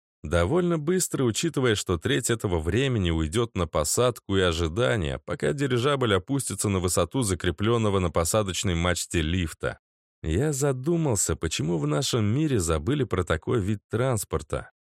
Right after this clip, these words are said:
Помню, в своё время были страшные аварии, но потом-то технологии шагнули далеко вперёд. Дешёвые, безопасные дирижабли могли бы возить людей и, главное, грузы хоть в самые медвежьи уголки мира.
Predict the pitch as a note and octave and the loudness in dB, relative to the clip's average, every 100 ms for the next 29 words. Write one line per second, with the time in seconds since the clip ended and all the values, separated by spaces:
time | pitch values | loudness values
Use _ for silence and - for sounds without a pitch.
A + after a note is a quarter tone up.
0 | _ _ - G2+ D3+ D3+ C#3 - A2+ C3 | _ _ -2 0 0 0 -2 0 2 2
1 | C3+ F#2+ A2 D#3 B2 D#2 E2+ G2+ F2 A#2 | 2 0 0 0 0 0 0 0 -2 0
2 | C3 A#2 A#2 G2+ F#2 C#3 C3+ E2+ C2 - | 0 0 0 2 2 2 2 0 -2 -6
3 | - D2 - A2+ - C#3+ C3 F#2 - - | -8 -8 -2 -2 0 -4 -2 -2 -4 0
4 | G2 A#2 B2+ G2+ E2 - E2+ G2 C#3 F#2 | 0 2 0 0 0 2 0 0 0 0
5 | D2+ D#2+ D#2 B2+ G#2 - E2 A2 G2+ - | 0 0 0 0 0 0 0 2 0 -2
6 | _ _ _ _ - D#2 E2 - - C#3+ | _ _ _ _ -10 -2 0 0 0 0
7 | D#3 C3+ B2+ A2 F2+ E2 - C#3+ D3 C3 | 2 2 2 2 2 2 0 -2 0 0
8 | A#2+ F#2 F2 E2+ E2 B2+ B2 F#2 D#2+ D#2+ | 0 0 0 0 0 0 0 0 0 0
9 | E2+ C#3 B2 G#2+ G2+ A#2 A#2 - E2+ E2 | -2 -2 0 2 2 0 -2 0 0 0
10 | B2 C3 C#2 - - A2+ D3+ D3+ C#3 B2+ | 0 0 0 -6 -8 -6 0 2 2 2
11 | G2+ E2+ A2 D3+ A#2+ F2 - F#2 - - | 0 0 -2 -2 0 0 0 -4 -2 -2
12 | C3+ B2+ G#2+ F2+ E2 F2 A2 A#2 G2+ F2+ | 0 2 0 2 0 0 0 0 0 0
13 | F2 F#2 - A2 F2 G#2 G#2+ D2+ A#1+ | 2 2 2 0 2 2 2 0 -2